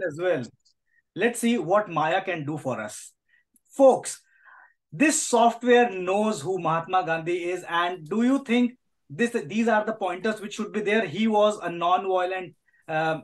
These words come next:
he, he was into non-violence, equality and social justice, legacy and inspiration, simplicity and self-sufficiency, civil disobedience movement he did. Now, this is a software which is trying to do, of course, Mahatma Gandhi didn't look like this. Why this is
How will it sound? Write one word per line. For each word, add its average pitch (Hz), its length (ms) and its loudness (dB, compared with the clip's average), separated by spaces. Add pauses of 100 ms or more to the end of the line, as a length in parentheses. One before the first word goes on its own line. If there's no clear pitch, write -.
he, 214 240 0
he 208 240 -4
was 208 260 0
into 220 200 -4
non-violence, 175 680 -2 (260)
equality 202 520 -2
and 214 100 -4
social 196 320 -4
justice, 175 400 -6 (260)
legacy 202 480 -2
and 202 100 -2
inspiration, 196 680 -4 (160)
simplicity 208 580 -6
and 202 140 -6
self-sufficiency, 185 800 -4
civil 180 340 -4
disobedience 165 680 -6
movement 156 320 -6
he 151 80 -8
did. 135 300 -8 (460)
Now, 165 360 2 (200)
this 214 220 -6
is 240 140 2
a 214 60 2
software 190 500 -2
which 175 100 -10
is 196 140 -8
trying 170 240 -4
to 180 100 -4
do, 180 140 0
of 165 200 -6
course, 220 220 -2
Mahatma 175 380 0
Gandhi 170 220 -4
didn't 160 260 -8
look 156 160 -6
like 139 220 -6
this. 135 220 -8 (640)
Why 208 440 2
this 226 180 -6
is 240 220 -2